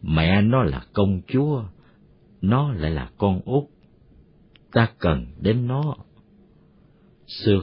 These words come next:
kia, ta ra câu đối muốn làm hòn đá nhỏ, nhưng sẽ có lúc làm mây, làm mưa, dần vũ trời đất. Con đối lại rằng, chỉ muốn làm cây tùng nhỏ, nhưng sẽ làm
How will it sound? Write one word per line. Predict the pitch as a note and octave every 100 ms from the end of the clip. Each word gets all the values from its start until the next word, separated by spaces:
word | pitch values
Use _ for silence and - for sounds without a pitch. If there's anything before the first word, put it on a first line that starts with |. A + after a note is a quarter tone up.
| -
kia, | G2 F#2+ F2+ E2 -
ta | A2 G#2
ra | G#2 G#2+ -
câu | A2+
đối | A2 D3 D#3+
muốn | D3+ D#3
làm | F2+ D2 B1
hòn | - C#2+ B1
đá | D#2 A#2 A2
nhỏ, | D2 D2 F#2+ A#2+ - _ _ - _
nhưng | B2+ B2+ -
sẽ | G2+
có | -
lúc | D#3 E3 -
làm | D#2+ C#2 A#1+ D#2
mây, | A2+
làm | B2 G2+ D2+ B1+ E2+
mưa, | A#2+ C3 B2
dần | F2 E2+ B1+
vũ | B1+ E2 B2 B2+ -
trời | E2+ D2 -
đất. | G#2 A#2+ - _ _ _ _ _ _ _ _ -
Con | A#2 A2
đối | A#2+ D3+
lại | G#2 D2+ F2 F#2 D#2+
rằng, | C2+ A#1 - - _ _ -
chỉ | G2+ A#2
muốn | D3
làm | G2+ E2 B1
cây | - B2+ -
tùng | G2 D2 B1
nhỏ, | C2 D2+ E2+ B2+ C3 _ - -
nhưng | B2+ C3+ -
sẽ | B2+
làm | F2+ D2+